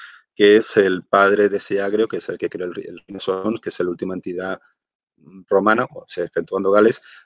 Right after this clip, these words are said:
que se mantuvo libre del control de los bárbaros en la Galia. De hecho, a,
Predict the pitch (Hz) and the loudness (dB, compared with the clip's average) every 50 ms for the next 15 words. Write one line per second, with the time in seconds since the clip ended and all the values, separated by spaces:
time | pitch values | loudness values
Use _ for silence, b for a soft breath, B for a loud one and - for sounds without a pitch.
0 | B _ - 98 90 - - 92 90 87 82 - 98 95 95 92 92 95 92 95 | B _ -2 -2 -2 0 -2 -2 -2 -2 -2 -2 -2 -2 -4 -4 -6 -8 -6 -4
1 | 101 95 92 90 90 90 90 - - 92 87 - - 95 87 85 92 92 87 - | -4 -4 -4 -8 -10 -12 -14 -14 -14 -14 -14 -12 -14 -14 -14 -14 -14 -16 -6 -2
2 | - 98 95 95 104 127 135 - - - 95 87 85 78 80 90 92 90 85 85 | 0 0 0 0 0 -2 -4 -6 -10 -10 -10 -10 -10 -12 -10 -8 -6 -6 -6 -6
3 | - _ b b b b b b b b b b b b b - - 143 143 - | -10 _ b b b b b b b b b b b b b 2 2 2 4 4
4 | 165 175 - - _ 101 98 98 95 92 - | 2 2 2 0 _ 2 2 4 4 2 -2